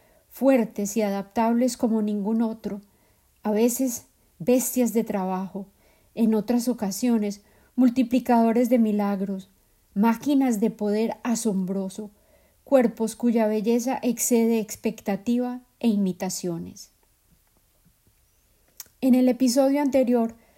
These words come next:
preguntaba qué había pasado con nuestro cielo, con nuestro viento, con nuestra agua,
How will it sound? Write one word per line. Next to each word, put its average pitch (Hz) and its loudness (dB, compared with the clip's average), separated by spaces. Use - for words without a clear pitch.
preguntaba 240 2
qué 294 2
había 285 2
pasado 226 -2
con 247 0
nuestro 214 -4
cielo, 208 -6
con 233 2
nuestro 202 -2
viento, 196 -6
con 240 2
nuestra 214 0
agua, 196 -8